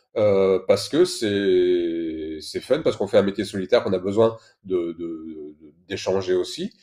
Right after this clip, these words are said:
Et, et, et il y a pas ça au cinéma, il y a pas ça en littérature, ou très, très, très peu.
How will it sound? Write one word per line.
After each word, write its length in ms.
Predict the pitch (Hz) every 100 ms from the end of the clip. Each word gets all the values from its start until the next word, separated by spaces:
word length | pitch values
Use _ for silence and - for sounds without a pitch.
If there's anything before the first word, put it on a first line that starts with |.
| _ _ _
Et, 180 | - 107
et, 540 | 113 107 95 92 95
et 20 | 101
il 60 |
y 60 | 98
a 40 |
pas 140 | 95 196
ça 200 | 196 180
au 80 |
cinéma, 400 | 135 127 110 107
il 60 | 107
y 40 |
a 40 | 92
pas 100 | 151
ça 160 | -
en 40 | 180
littérature, 440 | 127 117 110 117
ou 140 | 117 110
très, 200 | - 143
très, 160 | -
très 200 | 147 160
peu. 260 | - 175 151